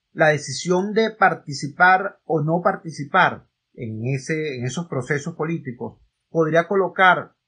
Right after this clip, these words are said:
a la, a lo que hasta ahora ha sido la dirección política opositora fuera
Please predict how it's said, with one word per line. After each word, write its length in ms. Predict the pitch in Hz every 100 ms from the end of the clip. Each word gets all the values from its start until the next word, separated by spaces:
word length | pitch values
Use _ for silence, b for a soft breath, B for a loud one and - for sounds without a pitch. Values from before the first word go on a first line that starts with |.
| _
a 200 | - 143
la, 420 | 135 127 127 123
a 140 | - 143
lo 120 | 131
que 100 | 139
hasta 260 | 127 - 135
ahora 380 | 151 220 233
ha 180 | - 170
sido 340 | 170 202 170 139
la 80 |
dirección 380 | 127 120 - 143
política 380 | 175 170 165 170
opositora 720 | 165 135 143 175 170 143 - B - _
fuera 680 | - 262 247 208 131 87